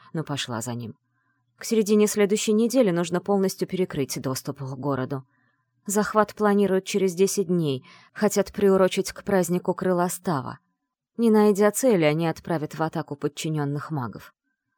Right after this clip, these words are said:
«Учту», кивнул Талис. Когда они подошли к прорехе в куполе, дорогу преградил маг.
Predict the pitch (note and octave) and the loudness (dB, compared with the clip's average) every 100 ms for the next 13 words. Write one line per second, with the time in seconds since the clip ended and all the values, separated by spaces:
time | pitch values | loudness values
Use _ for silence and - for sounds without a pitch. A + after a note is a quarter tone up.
0 | _ _ _ _ F3 - - C#3 C#3 _ | _ _ _ _ -6 -6 -6 -6 -6 _
1 | _ _ _ _ _ D3+ C3+ B2+ A#2+ B2+ | _ _ _ _ _ -8 -4 -6 -6 -10
2 | A2 - - _ _ _ _ _ _ _ | -10 -12 -14 _ _ _ _ _ _ _
3 | _ _ - E3 D#3 D3 C#3+ C#3 D3 C#3+ | _ _ -8 -4 0 0 -2 -4 -4 -4
4 | - C#3 - - C#3 C3 C3 C3 - - | -4 -6 -6 -6 -6 -4 -8 -10 -14 -10
5 | F3 A3 G3+ G3+ _ _ D#3+ D3+ D#3+ G#3+ | -6 -4 -6 -10 _ _ -4 -2 -2 -4
6 | F3+ C#3+ C3 - B2 G#2 - - - | -4 -4 -4 -6 -8 -8 -12 -18 -20